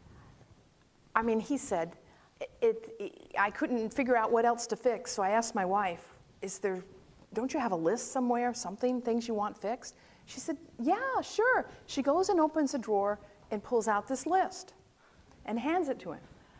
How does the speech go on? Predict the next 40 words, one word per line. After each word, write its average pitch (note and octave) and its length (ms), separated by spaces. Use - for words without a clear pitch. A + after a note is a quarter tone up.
So E4+ 260
he F#4+ 160
fixes F#4 560
everything D4+ 600
he A#3+ 160
could A3+ 460
before A3 280
the G3 140
end G3 160
of F3+ 60
the F3+ 80
week. F3+ 340
And A#3 100
so C4 200
on B3+ 180
Friday, C4 580
when A#3+ 80
it B3 80
was - 20
getting B3+ 180
close C4 280
to C4 80
sundown, A3+ 580
he G#3+ 160
stopped A#3 440
and G3+ 120
he, G3 260
he G3+ 60
took C#4+ 220
a A#3 40
shower G3+ 500
and, E3+ 120
and, F3 340
uh, F#3 320
he F#3+ 100
was F#3 120
sitting B3+ 280
relaxing G3+ 580
in F3+ 80
his E3+ 260